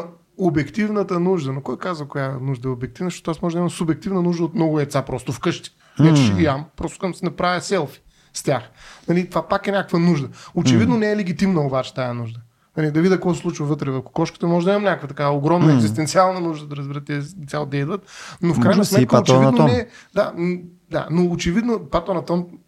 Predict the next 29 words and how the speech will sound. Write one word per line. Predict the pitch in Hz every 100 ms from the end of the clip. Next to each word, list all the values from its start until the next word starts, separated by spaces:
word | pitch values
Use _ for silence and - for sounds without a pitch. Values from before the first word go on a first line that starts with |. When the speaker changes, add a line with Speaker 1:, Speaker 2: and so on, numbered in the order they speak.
| _ _ _
Speaker 1:
тя, | 147 151 165
да, | 175
ако | 165 120 -
приемем, | 165 170
че | -
това | -
е | 151
патология, | 143 143 139 135 135 143 - - -
но, | 170 165 156 151 -
а, | 151 143 135
във | 135
всички | 214 269
случаи, | - 247 - 240 - - -
нали, | 180 202
когато | 196 208 185
се | 175
опитаме | 156 185 214
да | 160
дефинираме | 151 165 180 185 170
или | 147 147
да | 147 143 -
мислим | 151 180 214 170
за, | 139 139 127 131 _ _
ам, | 143 131 127 127 123 127 127 - - _ _ _ _ _ _ _ _ _ -
а, | 117
въпросната | 123 127 156 160 165 143 143 131
алчност | 147 147 151 151 147 -
през | - 135 143
нуждата, | 156 190 170 147 165 285